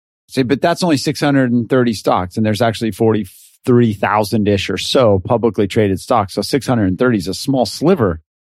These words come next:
of the market. It is not the market." And then that's not even adding in bonds, which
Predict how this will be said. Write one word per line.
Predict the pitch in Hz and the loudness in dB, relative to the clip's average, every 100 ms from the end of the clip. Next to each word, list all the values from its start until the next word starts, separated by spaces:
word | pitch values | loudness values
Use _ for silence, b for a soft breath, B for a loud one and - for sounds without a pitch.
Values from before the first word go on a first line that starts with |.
| - | -2
of | 123 92 | -2 0
the | 101 | 0
market. | 104 101 95 85 - _ _ _ _ | 2 0 0 -6 -6 _ _ _ _
It | 117 | 0
is | 120 101 | 0 2
not | 120 117 - _ _ - | 2 2 0 _ _ -10
the | 110 104 127 110 | -6 0 2 2
market." | 92 85 76 - - _ _ _ _ - | 0 -6 -8 -14 -18 _ _ _ _ -4
And | 143 151 | 0 2
then | 156 143 - _ _ | 2 0 -4 _ _
that's | - 196 214 | -2 0 2
not | 170 | 0
even | 151 143 | 2 2
adding | 143 143 139 | 2 2 2
in | 139 131 | 4 2
bonds, | 120 208 156 101 107 | 4 4 2 0 -4
which | 120 - | -4 -6